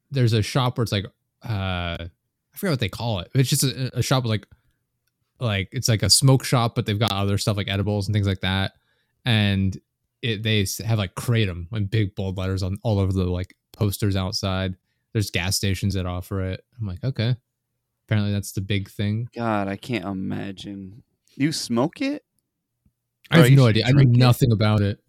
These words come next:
Speaker 1: <laughs>
Speaker 2: Drink it, I guess. I can't imagine drinking gas station
Speaker 1: <laughs>
Speaker 2: fucking kratom, dude.
Speaker 1: Uh,
Speaker 2: God.
Speaker 1: you know, I talk shit on gas station food a lot of times, like the,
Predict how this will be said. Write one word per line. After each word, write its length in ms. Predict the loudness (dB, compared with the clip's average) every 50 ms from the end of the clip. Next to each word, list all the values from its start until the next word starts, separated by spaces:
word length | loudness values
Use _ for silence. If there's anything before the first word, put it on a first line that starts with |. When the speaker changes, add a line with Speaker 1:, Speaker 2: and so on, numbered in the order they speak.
| -8 -8
Speaker 1:
<laughs> 420 | -8 -8 -8 _ -14 -14 -14 -12
Speaker 2:
Drink 320 | -6 -2 -2 -2 0 0
it, 100 | -2 -2 -2
I 80 | -2
guess. 340 | -2 -2 -2 -2 -2 -4 -4 -6
I 60 | -8
can't 220 | -4 -2 -2 0 0
imagine 400 | 0 0 0 0 0 -2 -2 -2
drinking 540 | -4 -4 -4 -4 -4 -2 -2 -2 -2 -4 -4
gas 360 | -4 -4 -2 -2 -2 -2 -4
station 840 | -8 -8 -4 -4 -4 -4 -4 -6 -6 -4 -4 -4 -4 -4 -6 -8 -12 _ _ _ _ _ _ _ _ 0
Speaker 1:
<laughs> 60 | 0 0 0 -10 -8 2 2 2 2 2 -10 -12 _ -12 -16 -14
Speaker 2:
fucking 880 | -14 -12 -12 -12 -12 -12 -14 -16 -12 -10 -8 -6 -6 -6 -6 -8 -8 -10 _ _ _ _ _ _ -20
kratom, 600 | -16 -10 -8 -4 -4 -2 -2 -2 -2 -2 -4 -4 -6
dude. 280 | -6 -8 -8 -8 -10 -14 _ _ _ _ _ _ _ _ _ _ _ _ -2
Speaker 1:
Uh, 80 | 2
Speaker 2:
God. 440 | 4 6 8 8 8 6 4 0 -2 0
Speaker 1:
you 80 | 0 -2
know, 60 | -2 _ _ _ 0
I 80 | 0 2
talk 240 | 2 2 0 0 -2
shit 180 | 2 2 2
on 140 | 4 4 2
gas 280 | 4 4 2 2 2 2
station 300 | 2 0 2 2 -2 -4
food 340 | -4 -2 -2 0 0 2 0
a 40 | 0
lot 200 | 0 0 0 0
of 60 | 2
times, 200 | 2 2 2 2
like 140 | 2 0 0
the, 100 | 0 -2